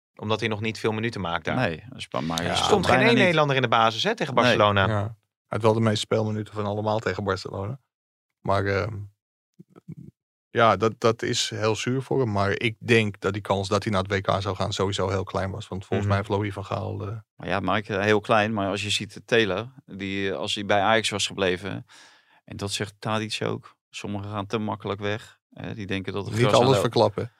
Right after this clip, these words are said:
Speaker 2: gras
Speaker 1: Nee,
Speaker 2: aan de
Speaker 1: daar moet je het
Speaker 2: overkant,
Speaker 1: artikel
Speaker 2: eh,
Speaker 1: voor lezen, hè, in de krant
Speaker 2: ja,
Speaker 1: morgen.
Speaker 2: ja.
Speaker 1: Moet je die krant
Speaker 2: Maar het
Speaker 1: kopen.
Speaker 2: gras aan de andere kant van de schutting is niet altijd, eh, groener, hoor. Dat
Speaker 1: Nee.
Speaker 2: wordt wel gedacht, maar
Speaker 1: Ja.
Speaker 3: Nee, maar ook toen Gravenberg bij Ajax wel alles speelde, toen werd hij ook niet opgeroepen door Van Gaal. Ik denk dat Van Gaal dan voor Joey Veerman had gekozen.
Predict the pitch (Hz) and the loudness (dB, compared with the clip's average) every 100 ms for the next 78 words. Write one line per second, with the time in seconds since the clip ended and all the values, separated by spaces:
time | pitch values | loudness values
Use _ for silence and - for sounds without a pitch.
0 | _ _ - 92 95 104 110 120 117 160 | _ _ -2 4 6 6 8 6 6 4
1 | 120 117 113 107 107 107 95 92 107 139 | 4 4 6 6 6 6 4 4 0 0
2 | 117 - 98 110 110 95 92 104 104 113 | -2 0 2 4 4 2 0 -4 -2 -2
3 | 110 - 101 - 120 117 117 117 120 120 | -2 0 0 2 2 2 2 2 2 0
4 | 117 110 - 113 - 110 110 107 107 107 | -2 -6 -6 -8 -4 -4 -4 -4 -2 -2
5 | 101 98 101 95 - 98 90 85 98 107 | -4 -6 -6 -6 -6 -6 -6 -8 -10 -6
6 | 87 82 92 95 92 92 92 98 - 87 | -4 -2 -2 0 -2 0 -2 -2 -6 -8
7 | 87 101 90 117 117 113 107 113 110 - | -6 -4 -4 2 4 6 6 4 0 2
8 | 98 98 101 98 98 95 101 101 - 95 | 2 2 0 0 2 0 0 -4 -4 -2
9 | 101 95 92 - 90 98 98 87 95 87 | 0 -2 -4 -6 -6 -6 -6 -4 -2 -4
10 | 95 87 - 87 92 90 87 85 90 95 | -4 -6 -6 -8 -6 -6 -6 -6 -4 -4
11 | 95 98 98 90 - 92 90 90 90 98 | -6 -6 -4 -6 -6 -2 -2 0 -4 -4
12 | 95 87 95 92 92 90 104 - - - | -2 -2 -2 -4 -4 -6 -8 -8 -8 -8